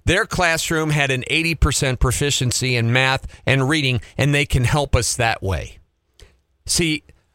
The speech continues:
so I was disappointed in that answer. Higher pay, higher revenue in the schools does not equate to better test scores and better academic achievement. Otherwise,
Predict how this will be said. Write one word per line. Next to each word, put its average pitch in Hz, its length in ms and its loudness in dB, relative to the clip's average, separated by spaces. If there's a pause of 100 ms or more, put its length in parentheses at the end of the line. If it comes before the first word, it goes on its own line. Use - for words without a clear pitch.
so - 160 -2
I 190 140 2
was 269 220 -2
disappointed 175 760 0
in 135 140 0
that 120 180 2
answer. 110 540 -2 (300)
Higher 220 340 0
pay, 185 680 0 (340)
higher 175 460 2
revenue 208 600 0
in 214 100 -4
the 214 100 0
schools 160 680 -2
does 151 300 -2
not 170 320 0
equate 165 580 -2
to 160 60 -2
better 143 420 0
test 180 340 2
scores 135 540 -2
and 147 300 -2
better 143 380 2
academic 135 680 0
achievement. 147 540 -2 (500)
Otherwise, 147 840 2